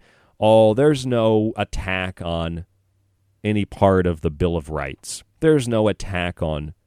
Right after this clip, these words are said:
civil liberties. There's no attack on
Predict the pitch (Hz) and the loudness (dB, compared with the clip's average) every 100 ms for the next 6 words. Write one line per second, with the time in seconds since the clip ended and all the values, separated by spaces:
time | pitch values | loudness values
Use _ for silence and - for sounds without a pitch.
0 | _ _ _ - 120 90 87 78 76 76 | _ _ _ -4 -2 0 0 -2 -6 -6
1 | 73 78 135 131 127 104 - 95 95 - | -8 -2 0 2 2 2 -4 -4 -4 -4
2 | 82 80 | -6 -8